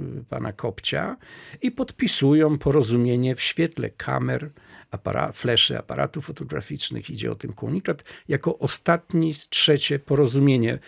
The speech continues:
po Szczecinie, Gdańsku, Jastrzębie. Tymczasem co się dzieje w tym czwartym ośrodku wielkim strajkowym? Konsekwencją tego jest, że nie podpisano z nami zaraz natychmiast trzeciego, czwartego po Jastrzębiu albo wcześniej porozumienia,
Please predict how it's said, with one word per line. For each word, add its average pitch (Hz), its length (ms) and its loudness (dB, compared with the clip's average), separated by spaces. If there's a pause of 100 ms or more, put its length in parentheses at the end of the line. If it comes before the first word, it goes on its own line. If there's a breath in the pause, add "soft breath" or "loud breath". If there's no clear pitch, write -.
(120 loud breath)
po 156 140 2
Szczecinie, 127 640 -2
Gdańsku, 117 760 -2 (240 soft breath)
Jastrzębie. 123 800 0 (320 soft breath)
Tymczasem 151 500 -2
co 147 160 -6
się 147 160 -4
dzieje 143 380 -6
w - 200 -20
tym 156 200 -6
czwartym 147 560 -6
ośrodku 151 520 -8
wielkim 147 400 -8
strajkowym? 165 680 -6 (140)
Konsekwencją 170 800 2
tego 139 280 2
jest, 175 320 -2
że 139 200 2
nie 208 120 4
podpisano 147 680 2
z 123 100 -2
nami 135 440 2
zaraz 139 420 2
natychmiast 135 480 -4
trzeciego, 131 400 -2
czwartego 127 560 -2
po 135 160 -4
Jastrzębiu 127 640 -2 (280 soft breath)
albo 123 280 -2
wcześniej 127 500 0
porozumienia, 131 800 0